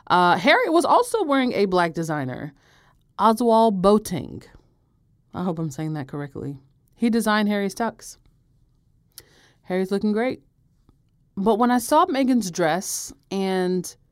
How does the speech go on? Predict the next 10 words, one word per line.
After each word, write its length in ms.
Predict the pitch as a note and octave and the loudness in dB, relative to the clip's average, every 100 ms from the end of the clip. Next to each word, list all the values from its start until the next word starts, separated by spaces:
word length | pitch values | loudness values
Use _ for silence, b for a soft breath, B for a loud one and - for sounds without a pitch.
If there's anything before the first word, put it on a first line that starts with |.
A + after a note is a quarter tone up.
| _ _ _ _ _ _ - | _ _ _ _ _ _ -4
you 100 | G#3+ | 0
know, 120 | G3+ | 2
Meghan, 640 | G#3 B3 B3+ B3 B3 A3+ - - | 2 2 2 2 0 -2 -8 -12
Meghan's 360 | - A#3 C4 G#3+ | -4 0 0 2
gonna 160 | A3+ F#3 | 0 0
give 180 | A3+ | 0
you 160 | G#3+ F3 | 0 -2
a 40 | |
shoulder, 520 | E3 F#3 E3 D#3 C3 C#3 _ _ _ _ _ _ _ | -2 -2 -2 -2 -6 -8 _ _ _ _ _ _ _
okay? 440 | F3 F#3 D#3+ D#3+ | -6 -2 -2 -2